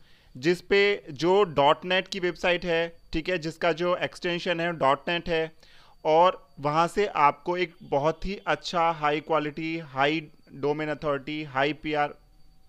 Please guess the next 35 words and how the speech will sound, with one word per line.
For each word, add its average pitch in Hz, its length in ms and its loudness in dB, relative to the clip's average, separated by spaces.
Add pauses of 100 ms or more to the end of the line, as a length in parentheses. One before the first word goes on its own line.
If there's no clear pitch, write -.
(100)
जो 135 260 -2 (360)
बैकलिंक 156 500 -2
है 156 180 0 (460)
वो 165 540 2
मिलने 147 360 0
वाला 160 280 4
है, 156 220 0 (400)
ठीक 165 180 -6
है। 170 160 2
इसकी 180 340 -6
जो 196 140 2
अथॉरिटी 160 540 0
है 190 100 0
गाइस 180 340 0 (280)
वो 175 200 -4
एटी 190 340 -2
फ़ोर 185 260 -2 (420)
के 175 180 0 (120)
अराउंड 156 400 4
है, 170 200 0 (280)
ठीक 170 160 -6
है। 180 100 0
तो 185 80 -4
आप 160 240 4
सोच 180 240 -2
सकते 185 260 -6
हैं 180 100 -4
कि 185 140 -12
कितनी 180 520 -8
हाई 147 320 0
अथॉरिटी 160 420 -2
इस 175 340 -8
वेबसाइट 151 400 -4
की 170 180 -8
है, 160 240 -2